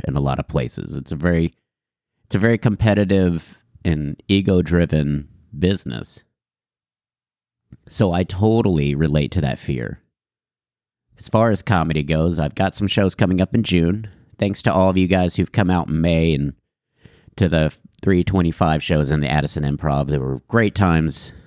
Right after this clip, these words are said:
Justin Foster absolutely destroyed the Addison Improv. Um, I will be working with Matt Sadler in June.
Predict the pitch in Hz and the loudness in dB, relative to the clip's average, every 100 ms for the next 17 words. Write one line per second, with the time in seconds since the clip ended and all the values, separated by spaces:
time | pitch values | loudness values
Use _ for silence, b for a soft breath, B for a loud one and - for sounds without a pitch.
0 | B - 107 - 87 95 82 - - 92 | B -2 -2 0 -2 0 -2 -2 -2 0
1 | 90 - 82 71 67 - - 76 67 67 | 0 0 0 0 -2 -10 -4 -2 0 0
2 | 64 64 - 64 64 64 62 64 - B | -2 -4 -6 -8 -6 -6 -6 -8 -12 B
3 | B B B B _ _ _ _ 80 73 | B B B B _ _ _ _ -20 -20
4 | - 90 92 95 95 87 95 95 78 90 | -6 0 2 2 2 0 0 0 2 2
5 | 87 - - 92 95 87 76 69 71 82 | 0 -4 -2 2 2 0 0 -4 -2 2
6 | 107 143 147 | 2 2 -2